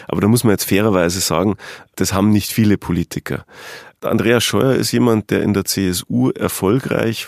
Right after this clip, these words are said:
war und auch heute noch, selbst jetzt, wo er so unter Kritik steht, seine Anhänger hat, weil er die Partei ganz gut verkörpert. Der hat dieses aufreizende Selbstbewusstsein.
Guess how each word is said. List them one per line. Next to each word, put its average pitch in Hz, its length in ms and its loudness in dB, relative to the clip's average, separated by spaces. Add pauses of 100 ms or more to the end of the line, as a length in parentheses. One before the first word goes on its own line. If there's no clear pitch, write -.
(120)
war 85 540 -2
und - 180 -2
auch 87 200 -2
heute 107 280 2
noch, 85 180 0
selbst - 280 -2
jetzt, - 200 -4
wo 92 120 2
er 82 40 0
so 92 120 -2
unter 87 160 -4
Kritik - 340 -14
steht, - 280 -4 (300)
seine 90 300 2
Anhänger 110 460 0
hat, 104 240 -4 (260)
weil 98 300 0
er 90 160 0 (180)
die 110 80 -2
Partei 104 460 -2
ganz 90 260 0
gut 95 160 -6
verkörpert. - 640 -6
Der - 80 -6
hat 90 220 -6
dieses 90 320 -4 (420)
aufreizende 107 640 0
Selbstbewusstsein. 90 1040 -2